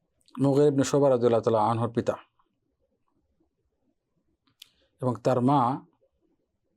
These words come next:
সাবিআ বিনতে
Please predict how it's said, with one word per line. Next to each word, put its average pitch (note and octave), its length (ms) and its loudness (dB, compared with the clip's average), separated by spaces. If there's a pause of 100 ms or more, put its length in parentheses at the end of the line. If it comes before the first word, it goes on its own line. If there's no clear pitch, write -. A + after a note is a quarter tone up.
(3250)
সাবিআ D3 540 0
বিনতে A#2+ 460 0